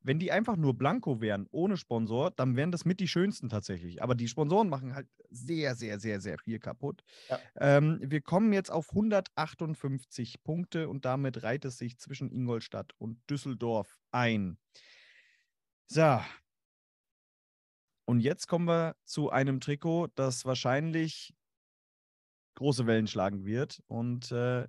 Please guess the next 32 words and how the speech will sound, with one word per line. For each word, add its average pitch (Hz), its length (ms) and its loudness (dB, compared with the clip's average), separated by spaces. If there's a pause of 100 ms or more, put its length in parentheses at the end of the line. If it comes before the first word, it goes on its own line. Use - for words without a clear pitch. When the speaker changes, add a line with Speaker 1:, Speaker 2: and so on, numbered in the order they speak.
Speaker 1:
wir 131 380 -4
haben 156 580 -2
da 110 260 0
auch - 320 -6
wieder 107 400 -2
einen, 95 600 -6 (180)
äh, 55 80 -12 (420)
einen 76 440 -14 (380)
Podcast-Gast, - 1200 -4
der 107 100 -4
uns 113 140 -6
was 104 240 -8
zugeschickt 131 560 -8
hat. 160 160 -4 (380)
Und 131 200 0
zwar 123 280 0
ist 127 160 -6
das 123 160 -2
der 120 140 2
Jakob 131 560 0 (140)
von 156 340 2 (180)
Two 190 420 0
and 143 420 -2
a 117 140 2
Half 127 360 2
Stick, - 640 0 (460)
dem 131 360 4
noch 131 320 0
relativ 180 560 0
neuen 151 420 2
Podcast 123 720 -2 (280)
der 139 400 4